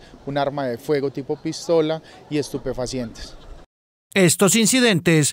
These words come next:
Speaker 2: ponen de nuevo en alerta a las autoridades militares, policiales y civiles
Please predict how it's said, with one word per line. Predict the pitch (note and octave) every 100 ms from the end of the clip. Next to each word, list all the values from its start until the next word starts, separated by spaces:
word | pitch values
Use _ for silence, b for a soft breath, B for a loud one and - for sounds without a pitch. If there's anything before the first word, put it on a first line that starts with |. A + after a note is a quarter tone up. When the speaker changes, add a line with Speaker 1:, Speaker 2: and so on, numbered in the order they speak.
| _
Speaker 2:
ponen | G#3 G#3+ A#3
de | A3+
nuevo | A#3 A#3 A#3
en | A#3
alerta | A#3 A3+ G#3 A#3
a | G3+
las | E3
autoridades | E3 - D3 C#3+ C#3 D#3 F#3
militares, | G3+ A3 A3+ E3 A#2+ G2+ -
policiales | D3 C3+ A#2+ D3 D#3 A3
y |
civiles | G#3 B3+ A#3+ F#3 F3 D#3